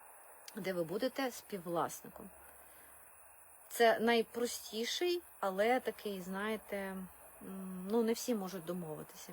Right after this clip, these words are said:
між собою. Буває такі, є ситуації в родині, що люди не можуть знайти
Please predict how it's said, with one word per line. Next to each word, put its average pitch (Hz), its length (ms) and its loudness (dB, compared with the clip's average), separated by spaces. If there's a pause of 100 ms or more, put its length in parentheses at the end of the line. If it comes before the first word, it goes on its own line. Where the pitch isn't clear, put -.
між 175 80 -12 (120)
собою. 165 280 -8
Буває 180 380 2
такі, 190 480 -8 (460)
є 196 160 0
ситуації 190 720 -2
в - 20 -4
родині, 254 440 0
що 185 400 -4
люди 220 280 -4
не 302 80 -2
можуть 247 360 2
знайти 208 260 -6